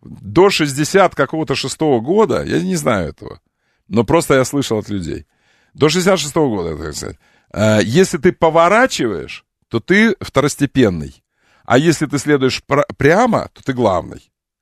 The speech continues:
Вот это правило. Э, значит, давай посчитаем.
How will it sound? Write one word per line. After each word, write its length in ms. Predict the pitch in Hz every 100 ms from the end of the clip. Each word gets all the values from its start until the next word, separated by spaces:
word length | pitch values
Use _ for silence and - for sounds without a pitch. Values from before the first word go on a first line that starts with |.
| _ _ _ _ _ _
Вот 140 | 104 196
это 160 | 226
правило. 680 | - 185 147 117 95 110 - _ _ _ _
Э, 420 | - 98 101 101 98
значит, 280 | 110 117
давай 260 | 120 147 170
посчитаем. 640 | 156 - 127 101 80 -